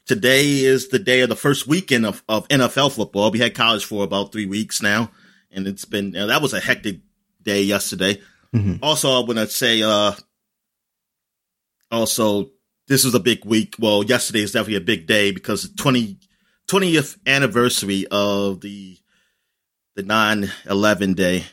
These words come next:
Speaker 2: Mm-hmm.
Speaker 1: of when that horrific event happened. That, I mean, it was, yeah, it brought back a lot of memories. Every, I mean, every year it does. Every time, 'cause, you know, you always see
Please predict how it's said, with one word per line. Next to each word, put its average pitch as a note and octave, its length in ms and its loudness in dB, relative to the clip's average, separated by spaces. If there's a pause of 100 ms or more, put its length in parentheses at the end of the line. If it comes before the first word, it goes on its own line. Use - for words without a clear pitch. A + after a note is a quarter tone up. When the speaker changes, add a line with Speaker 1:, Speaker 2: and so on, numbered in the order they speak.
(180)
Speaker 2:
Mm-hmm. G#2 120 2
Speaker 1:
of F2+ 760 -4 (360)
when G2 340 -2
that F#2 280 -2
horrific G2 520 -2 (680)
event G#2 420 -8
happened. F#2+ 540 -2 (640)
That, F2+ 280 -2
I F#2+ 180 -2
mean, F#2 280 0
it G#2+ 220 4
was, - 480 0 (760)
yeah, D#3+ 240 2
it D#3 80 -2
brought F3+ 160 0
back C#3+ 160 0
a C3+ 40 2
lot B2+ 140 4
of G#2 80 -4
memories. G#2 380 -4
Every, D3 180 2 (140)
I C3+ 60 0
mean, C#3+ 120 0
every D#3+ 180 2
year G#2 220 2
it F#2 80 -2
does. F#2 540 -4
Every G#2+ 180 0
time, G2 300 0
'cause, - 420 -4
you G#2 120 -8
know, G2 200 -2 (160)
you A2 140 0
always A#2+ 200 4
see G#2+ 460 -2